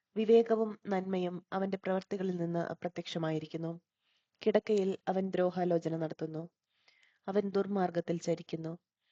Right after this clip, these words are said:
തിന്മയെ അവൻ വെറുക്കുന്നില്ല. കർത്താവേ, അങ്ങയുടെ കാരുണ്യം ആകാശത്തോളം എത്തുന്നു, വിശ്വസ്തത മേഘങ്ങൾ വരെയും. അങ്ങയുടെ നീതി ഗിരിശൃംഗങ്ങൾ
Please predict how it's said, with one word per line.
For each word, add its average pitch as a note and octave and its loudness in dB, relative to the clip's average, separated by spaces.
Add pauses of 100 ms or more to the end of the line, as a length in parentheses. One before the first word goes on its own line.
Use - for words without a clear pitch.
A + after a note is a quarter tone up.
(280)
തിന്മയെ G#3 2 (120)
അവൻ F#3+ 0
വെറുക്കുന്നില്ല. E3+ 0 (580)
കർത്താവേ, G3 0 (440)
അങ്ങയുടെ A#3 2
കാരുണ്യം F#3 0 (140)
ആകാശത്തോളം F#3 -2
എത്തുന്നു, E3 -4 (640)
വിശ്വസ്തത G#3+ -2 (120)
മേഘങ്ങൾ F#3 -2
വരെയും. E3+ 0 (680)
അങ്ങയുടെ A#3 4
നീതി F#3+ -2 (140)
ഗിരിശൃംഗങ്ങൾ F3+ -2